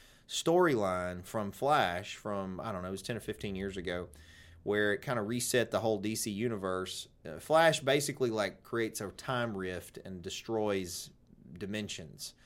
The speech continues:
And he goes into this other dimension. So they've kinda changed it a little bit. And this one, he goes to where there's another Flash, and, uh, uh,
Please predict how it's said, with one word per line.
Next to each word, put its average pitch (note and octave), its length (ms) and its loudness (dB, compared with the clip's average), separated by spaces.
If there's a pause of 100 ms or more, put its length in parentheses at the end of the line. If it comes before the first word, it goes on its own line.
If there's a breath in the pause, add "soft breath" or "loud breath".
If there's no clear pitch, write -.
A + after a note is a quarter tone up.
(440 soft breath)
And G2 120 -6
he G2 60 -4
goes A2 240 -2
into G2+ 140 -4
this F#2+ 180 -2
other A#2+ 260 2
dimension. F#2+ 520 -6
So - 120 -4
they've A2 160 0
kinda D3+ 220 2
changed D#3 420 0
it A2+ 40 2
a G#2 80 0
little G2+ 180 -2
bit. F#2+ 320 0
And G#2+ 180 -4
this C#3+ 180 0
one, A2+ 340 -2
he A#2 120 -6
goes A2 400 4
to G#2+ 80 -2
where G2+ 240 4
there's F#2+ 200 2
another A2 500 6 (260)
Flash, F#2 640 0 (480 loud breath)
and, G2 460 0
uh, F2+ 400 4 (360)
uh, D#2 220 -6